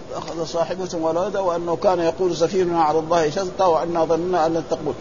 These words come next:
وكذلك قال في سورة، آه، آه، آه، آه، يعني، "وصرفنا إليك نفرا من الجن يستمعون القرآن فلما حضروه قالوا أنصتوا فلما قضي ولوا إلى قومهم منذرين".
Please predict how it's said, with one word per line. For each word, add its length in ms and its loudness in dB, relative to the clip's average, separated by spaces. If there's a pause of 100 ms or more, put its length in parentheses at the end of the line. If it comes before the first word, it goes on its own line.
(320)
وكذلك 500 4
قال 240 4
في 120 -4
سورة، 380 0
آه، 360 2
آه، 320 -2 (140)
آه، 300 -4
آه، 520 -4
يعني، 360 0 (380)
"وصرفنا 600 2
إليك 280 2
نفرا 340 4
من 160 -2
الجن 420 0
يستمعون 520 -2
القرآن 520 0
فلما 380 2
حضروه 560 0
قالوا 340 4
أنصتوا 340 -2
فلما 360 0
قضي 280 0
ولوا 400 6
إلى 100 2
قومهم 420 -2
منذرين". 480 -2